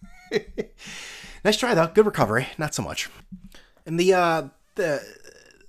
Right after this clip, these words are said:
the presidential conferences, the, the press conferences have kinda, I guess they're not broadcasting them anymore. They've come together with that.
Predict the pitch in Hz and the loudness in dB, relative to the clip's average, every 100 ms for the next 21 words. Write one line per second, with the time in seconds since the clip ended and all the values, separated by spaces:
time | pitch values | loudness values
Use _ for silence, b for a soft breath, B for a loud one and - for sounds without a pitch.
0 | - _ _ - - _ _ _ - _ | -20 _ _ -20 -20 _ _ _ -20 _
1 | _ 151 - 247 240 - 135 151 160 147 | _ -6 4 4 4 -2 -4 0 0 0
2 | 101 95 - 104 110 147 143 123 101 95 | -6 -10 -8 -6 -4 -2 0 0 -2 -6
3 | 107 120 - - 190 151 123 175 160 131 | -6 -8 -8 -2 2 2 2 0 2 2
4 | 127 131 - - - 107 131 147 143 156 | 2 0 -4 -20 -4 -2 -2 -4 -4 -4
5 | 151 147 147 135 113 - 127 120 110 113 | -4 0 0 0 -4 -6 -6 -4 -2 0
6 | 131 127 131 127 135 135 - | 2 0 -2 -2 -2 -4 -10